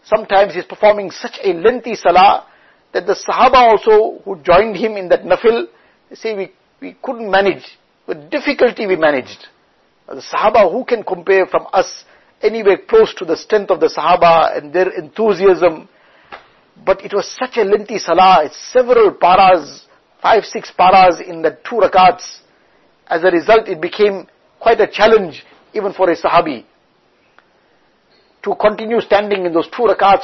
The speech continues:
continuously for five, six paras, seven paras. But this was the type of ibadat Rasulullah sallallahu alaihi wasallam made, nafil. So how much we should be trying. But now, this is that zikr, bringing zikr alive.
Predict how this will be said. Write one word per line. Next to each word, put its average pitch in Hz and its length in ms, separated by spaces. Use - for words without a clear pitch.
continuously 196 760
for 165 180
five, 185 200
six - 220
paras, 156 460
seven 185 260
paras. 156 400
But 147 160
this 170 180
was 196 260
the 180 100
type 220 260
of 214 100
ibadat 175 480
Rasulullah 170 580
sallallahu - 60
alaihi 156 200
wasallam 147 140
made, 156 320
nafil. 156 460
So 160 80
how 214 240
much 285 220
we 226 120
should 214 180
be 170 120
trying. 127 420
But 190 140
now, 185 420
this 226 260
is 285 160
that 170 240
zikr, 190 380
bringing 220 300
zikr 180 300
alive. 131 400